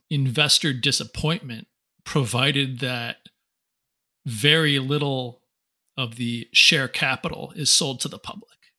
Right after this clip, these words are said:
It's likely that insiders retain full control. They're likely going to keep operating f-, with a long-term orientation where you have both the short term and the medium term potentially be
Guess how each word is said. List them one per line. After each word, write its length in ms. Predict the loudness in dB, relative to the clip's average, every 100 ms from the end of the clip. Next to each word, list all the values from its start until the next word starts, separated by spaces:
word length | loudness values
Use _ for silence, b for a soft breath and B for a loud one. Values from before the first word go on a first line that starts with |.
| _
It's 220 | -8 -2
likely 540 | 0 2 0 0 -2 -2
that 300 | -2 -4 -4
insiders 760 | -2 0 0 0 -2 -2 -4 -6
retain 360 | -6 -8 -8
full 220 | -10 -14 -14
control. 680 | -8 -4 -2 -4 -6 -8 _ _ -4
They're 220 | -2 -2
likely 420 | -4 -6 -4 -8
going 280 | -6 -8 -8
to 100 | -8
keep 260 | -8 -12 _
operating 720 | -8 -6 -4 -4 -4 -6 -8
f-, 160 | -12 -14
with 220 | -10 -10 -10
a 260 | -10 -10 -12 -16
long-term 720 | -6 -2 -2 -4 -4 -4 -6
orientation 800 | -8 -8 -8 -8 -6 -2 -2 -4
where 120 | -10 -6
you 120 | -6
have 260 | -6 -8
both 400 | -8 -8 -8 -12 -14 _ _ -8
the 100 | 2
short 340 | 2 2 0
term 220 | 0 0
and 100 | -2
the 60 | -4
medium 500 | -6 -6 -6 -8 -8
term 340 | -10 -10 -16 -20 _
potentially 540 | -12 -6 2 2 2 -4
be 440 | -4 -2 -4 -6